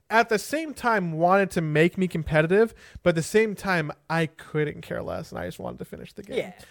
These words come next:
Speaker 1: Sometimes it's like, "Hmm, I can do that level better," and other times it's like, "Oh, fuck, thank God I'm done with that level." And I think that Ghost Runner tries to do game design like, you know,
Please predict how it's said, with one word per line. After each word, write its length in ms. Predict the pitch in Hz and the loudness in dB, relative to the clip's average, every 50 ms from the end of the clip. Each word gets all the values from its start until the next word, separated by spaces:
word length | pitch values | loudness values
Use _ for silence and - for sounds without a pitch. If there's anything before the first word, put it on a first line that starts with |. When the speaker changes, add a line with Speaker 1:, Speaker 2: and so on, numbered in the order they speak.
| - _ - | -20 _ -2
Speaker 1:
Sometimes 560 | - - 262 285 285 262 285 277 262 226 208 | 4 6 6 6 6 6 4 4 4 2 0
it's 160 | 208 - - | -2 0 4
like, 200 | 220 202 202 196 - _ _ _ - | 4 6 4 4 0 _ _ _ -12
"Hmm, 140 | 302 254 185 - _ - - _ _ | -10 -10 -10 -10 _ -18 -20 _ _
I 120 | - 302 | -2 -2
can 100 | - - 226 | 0 0 0
do 60 | 208 | 2
that 160 | 180 165 143 | 2 2 4
level 180 | 147 147 143 143 | 2 2 0 0
better," 240 | 143 139 135 143 151 | 0 0 0 0 0
and 80 | 147 | 0
other 140 | 165 190 175 | 0 -2 -2
times 220 | - 170 151 139 | -4 -6 -8 -6
it's 40 | - | -2
like, 180 | 147 139 143 139 - - - - - _ _ _ - | -2 -2 -2 -2 -6 -20 -20 -20 -20 _ _ _ 4
"Oh, 280 | - 196 196 190 175 147 - - | 8 8 10 10 10 8 4 -2
fuck, 520 | - - - - 190 185 175 156 - - - | -12 -8 2 6 8 8 8 8 6 -2 0
thank 300 | 180 160 156 156 - - | 0 0 0 0 -2 2
God 280 | - 165 175 185 185 | 6 8 10 10 10
I'm 160 | 165 151 147 143 | 8 6 2 0
done 220 | - 160 147 151 | 0 0 0 0
with 100 | 147 - | -2 -4
that 180 | - 143 135 135 | -2 -2 -2 2
level." 440 | 143 160 160 147 135 135 135 131 _ _ _ _ _ _ _ - | 2 2 2 2 0 -4 -6 -8 _ _ _ _ _ _ _ 2
And 400 | 220 220 220 214 208 208 185 - _ _ _ _ _ _ _ _ _ _ _ _ _ _ _ _ _ _ _ _ - - - | 4 6 6 6 4 0 -8 -12 _ _ _ _ _ _ _ _ _ _ _ _ _ _ _ _ _ _ _ _ -8 0 2
I 100 | 196 202 | 2 2
think 400 | 196 - - 330 427 415 - - | 2 2 -2 -2 -2 -4 -6 -2
that 420 | - 196 185 170 165 165 - - - _ _ _ _ _ _ _ _ - 170 | 4 8 8 8 8 6 4 -2 -20 _ _ _ _ _ _ _ _ -4 2
Ghost 340 | 147 208 233 285 269 - - | 6 8 8 8 8 4 2
Runner 180 | 262 247 240 214 | 4 6 6 4
tries 400 | - - - 185 180 175 170 - | 4 4 6 6 8 6 6 2
to 100 | - 175 | -2 -2
do 160 | 156 170 160 | 0 0 0
game 300 | 147 160 151 147 147 147 | 0 0 -2 -2 -2 -4
design 560 | 147 139 147 143 139 139 139 139 139 139 143 _ _ - | -6 -4 -2 -2 -2 -2 -4 -6 -8 -10 -12 _ _ -2
like, 300 | 151 143 139 139 - - | 0 0 0 0 -4 -6
you 60 | 143 | -4
know, 260 | 135 135 131 127 139 | -4 -4 -4 -4 -6